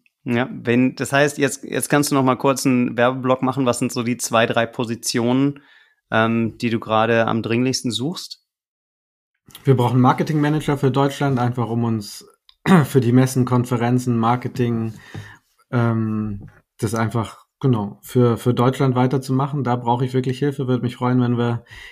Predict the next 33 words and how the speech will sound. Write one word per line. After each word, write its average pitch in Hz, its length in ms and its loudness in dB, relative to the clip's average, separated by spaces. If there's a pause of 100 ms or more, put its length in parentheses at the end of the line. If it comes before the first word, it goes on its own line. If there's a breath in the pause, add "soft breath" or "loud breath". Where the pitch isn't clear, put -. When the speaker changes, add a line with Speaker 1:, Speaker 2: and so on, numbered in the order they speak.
(100)
Speaker 2:
irgendwen 131 460 6
finden. 156 580 0
Dann 127 180 6
glan-, 120 440 2 (100)
ganz 127 220 0
klassisch 135 580 0
Sales 135 500 4
für 123 240 0
S 123 200 -2
M 120 140 0
I 135 260 -2
und 120 200 0
für, 110 520 -2 (400)
für - 140 -4
Steuerberater 135 760 2
brauchen 123 400 0
wir, 120 160 -2
die, 110 500 -4
die 107 100 -8
vor 113 180 -8
Ort 127 260 0
sind, 120 320 -2
die 117 60 -4
in 110 100 -2
bestimmten 101 360 -10
Bereichen 113 420 -2
sind, 113 340 -2 (340 soft breath)
in 117 120 -4
verschiedenen 117 560 -2
Bereichen 110 320 -2
von 104 140 -8
Deutschland 143 380 0
sitzen. 127 460 -2